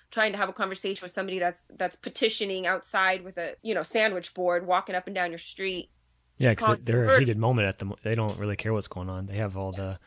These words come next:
Speaker 2: the
Speaker 1: It's
Speaker 2: people
Speaker 1: easy.
Speaker 2: around them giving them the, the belief that they, they're doing the right thing. So you're
Speaker 1: That's
Speaker 2: battling a
Speaker 1: lots of
Speaker 2: wall. <laughs>
Speaker 1: us. Yeah,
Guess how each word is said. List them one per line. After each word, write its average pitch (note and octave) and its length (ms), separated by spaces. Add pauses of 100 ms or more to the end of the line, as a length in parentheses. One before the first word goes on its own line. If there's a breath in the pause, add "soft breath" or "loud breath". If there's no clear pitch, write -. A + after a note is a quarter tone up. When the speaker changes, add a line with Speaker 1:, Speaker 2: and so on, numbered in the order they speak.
(240 soft breath)
Speaker 2:
the - 60
Speaker 1:
It's - 0
Speaker 2:
people A#2 220
Speaker 1:
easy. - 0
Speaker 2:
around G#2+ 300
them G2+ 180
giving F#2+ 280
them F#2+ 120
the, F#2 140 (120)
the F#2+ 60
belief G2 240
that F#2+ 120
they, F#2+ 140
they're F#2+ 160
doing F#2+ 260
the F2 80
right F2+ 220
thing. F#2+ 360
So F2 320 (300)
you're G2 80 (100)
Speaker 1:
That's G2 180
Speaker 2:
battling G2 120
a F2+ 40
Speaker 1:
lots F2+ 80
of F2+ 60
Speaker 2:
wall. F#2+ 300
<laughs> - 80
Speaker 1:
us. - 0 (580 soft breath)
Yeah, F3+ 160